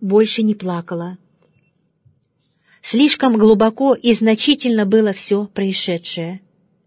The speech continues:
Тишина сошла в её душу. На другой день была в монастырском соборе заупокойная литургия. Отец Саватий был отпет и похоронен близ алтаря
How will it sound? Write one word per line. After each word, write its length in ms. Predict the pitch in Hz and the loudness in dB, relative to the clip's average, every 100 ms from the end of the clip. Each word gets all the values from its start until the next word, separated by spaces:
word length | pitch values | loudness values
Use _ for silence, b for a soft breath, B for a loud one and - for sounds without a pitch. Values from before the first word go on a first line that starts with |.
| _ _ _ _ - | _ _ _ _ -4
Тишина 540 | 214 240 226 247 262 _ - | 0 2 2 2 -2 _ -10
сошла 580 | - 190 - 220 226 220 | -4 -4 -2 -2 -4 -4
в 80 | 190 | -4
её 200 | 185 185 | -2 -4
душу. 480 | 175 170 - 160 - _ _ _ _ _ _ b b b b | -6 -10 -12 -14 -18 _ _ _ _ _ _ b b b b
На 120 | 233 | 0
другой 360 | 247 285 320 294 | 2 4 4 4
день 440 | 202 226 220 214 _ _ _ | 4 2 2 -4 _ _ _
была 260 | 202 233 254 | 0 2 2
в 40 | |
монастырском 640 | 226 190 190 247 226 - 180 | 0 -2 -2 -4 -4 -6 -4
соборе 560 | 202 190 226 220 190 _ | -4 0 0 0 -2 _
заупокойная 840 | 196 196 190 185 226 269 240 226 214 | -4 -2 -2 -4 -2 -2 -2 -4 -6
литургия. 680 | 185 185 175 175 170 165 180 _ _ _ _ _ _ _ _ b | -8 -8 -10 -10 -8 -8 -10 _ _ _ _ _ _ _ _ b
Отец 340 | - 220 311 311 | -4 0 0 0
Саватий 520 | - 220 240 247 220 | 0 2 2 0 0
был 180 | 214 226 | 2 2
отпет 540 | 226 226 - 190 180 _ _ _ _ _ | 0 -6 -4 -4 -4 _ _ _ _ _
и 100 | 233 | -4
похоронен 640 | 220 196 196 226 269 233 180 | -2 -2 0 0 2 0 0
близ 320 | 185 220 - _ | -2 -2 -6 _
алтаря 600 | 202 190 202 185 175 | -4 -2 0 0 -4